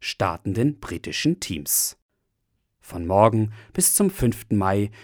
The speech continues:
stehen die Profis dann bei der Tour de Yorkshire zweitausendneunzehn am Start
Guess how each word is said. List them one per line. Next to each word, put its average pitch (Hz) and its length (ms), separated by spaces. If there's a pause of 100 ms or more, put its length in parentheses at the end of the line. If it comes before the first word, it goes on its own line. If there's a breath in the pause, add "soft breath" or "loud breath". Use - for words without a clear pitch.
stehen 196 320
die 185 80
Profis - 560
dann 101 200
bei 95 140
der 90 200
Tour 160 180
de 151 80
Yorkshire 95 480
zweitausendneunzehn 98 1040
am 101 140
Start 95 460